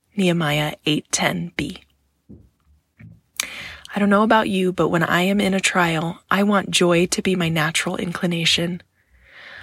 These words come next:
I want to wield this secret weapon against the enemy and triumph during my trials. Pray with me. Jesus, we trust you and gladly surrender our need for control.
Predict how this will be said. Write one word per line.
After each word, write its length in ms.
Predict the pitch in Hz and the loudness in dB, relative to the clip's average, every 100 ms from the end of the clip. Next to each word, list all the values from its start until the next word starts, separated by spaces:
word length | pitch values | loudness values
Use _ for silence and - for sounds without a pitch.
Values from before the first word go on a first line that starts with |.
| - | -4
I 80 | 196 | 2
want 240 | 208 196 | 4 4
to 140 | - 185 | 2 0
wield 400 | 190 170 202 214 | 2 4 2 2
this 160 | 175 | 2
secret 480 | - - 196 233 - | 2 2 0 0 0
weapon 280 | 180 175 175 | 0 0 0
against 320 | 170 160 175 | 0 -2 -2
the 120 | - | 0
enemy 420 | 180 165 151 143 143 | 0 0 0 -4 -4
and 180 | 160 | -2
triumph 600 | 151 - 185 185 180 - | -2 2 2 2 -2 -6
during 280 | - 156 156 | -2 0 0
my 200 | 147 143 | -2 -2
trials. 600 | 151 - - - - - - _ _ _ _ _ _ _ _ _ _ - | -2 -4 -6 -6 -6 -6 -8 _ _ _ _ _ _ _ _ _ _ -10
Pray 220 | - 165 | -4 -2
with 200 | 170 170 | -4 -8
me. 200 | 190 - - _ _ _ _ _ - - - - - - - _ _ _ _ _ - | -10 -12 -20 _ _ _ _ _ -20 -20 -20 -20 -20 -20 -20 _ _ _ _ _ -2
Jesus, 400 | 214 202 196 - | 0 2 0 0
we 100 | 233 | -2
trust 460 | - 208 202 - | 0 0 0 0
you 160 | 233 233 | 0 -2
and 200 | 196 185 | -2 -4
gladly 480 | 180 160 165 202 202 | -2 0 0 -2 -2
surrender 560 | - 226 208 185 175 | 0 2 2 2 0
our 140 | - 165 | -2 -4
need 300 | 156 156 160 | -4 -6 -6
for 160 | 180 | -8
control. 560 | - 180 - - - | -8 -6 -4 -4 -8